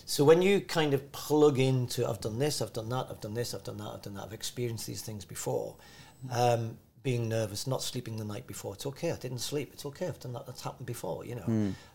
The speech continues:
Speaker 1: Um, I woke up this morning feeling rubbish, you know, and it's the Olympic final. That's happened before and I've been okay,
Speaker 2: Yeah.
Speaker 1: right? I can't eat my breakfast 'cause I'm so nervous. That's, it's okay. I've d-, so, you know, you, you've gotta plug into
Speaker 2: Yeah.
Speaker 1: those things in a way which isn't, which isn't,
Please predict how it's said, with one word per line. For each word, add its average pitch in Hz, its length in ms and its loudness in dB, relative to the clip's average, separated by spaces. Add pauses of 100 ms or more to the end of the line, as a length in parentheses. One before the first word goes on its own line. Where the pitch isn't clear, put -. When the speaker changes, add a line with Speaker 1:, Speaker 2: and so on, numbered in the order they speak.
Speaker 1:
Um, 120 160 -8
I - 80 -6
woke 131 220 2
up 143 80 -2
this - 160 -4
morning 123 240 0
feeling 117 420 -4
rubbish, - 480 -6
you 123 60 -8
know, 98 180 -10
and 113 100 -10
it's 107 140 -10
the 123 80 -6
Olympic 113 300 -6
final. 117 180 -8 (240)
That's 151 220 -4
happened 160 260 -2
before 147 300 0
and 117 80 -2
I've 101 100 -10
been 120 140 -2
okay, 151 460 -4
Speaker 2:
Yeah. 98 180 0
Speaker 1:
right? 135 140 -6 (400)
I - 40 -16
can't 135 220 2
eat 135 80 2
my 139 100 -4
breakfast 151 440 -2
'cause 107 120 -10
I'm 107 120 -8
so 117 180 -6
nervous. 123 420 -6
That's, - 300 -4 (100)
it's 139 140 -10
okay. 147 320 -2
I've - 100 -10
d-, - 60 -20 (720)
so, 156 440 8 (280)
you 151 140 2
know, 143 40 6
you, 147 260 4
you've 139 220 -2
gotta 190 220 6
plug 151 420 6
into 120 800 2 (480)
Speaker 2:
Yeah. 101 120 -2 (200)
Speaker 1:
those 143 480 8
things 120 400 -2
in 123 80 0
a 123 60 2
way 123 260 10
which 123 320 2
isn't, 123 340 -2
which - 380 -4
isn't, 123 480 -2